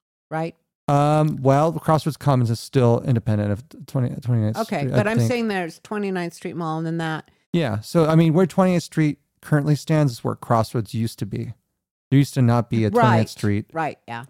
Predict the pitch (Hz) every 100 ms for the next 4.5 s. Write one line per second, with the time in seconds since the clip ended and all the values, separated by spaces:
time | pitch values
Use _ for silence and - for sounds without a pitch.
0 | _ _ _ 147 143 135 135 131 143 131
1 | 113 110 117 110 - _ _ - 120 123
2 | 113 120 117 107 101 98 104 - - 104
3 | 101 - _ _ _ _ _ _ _ _
4 | 135 123 117 110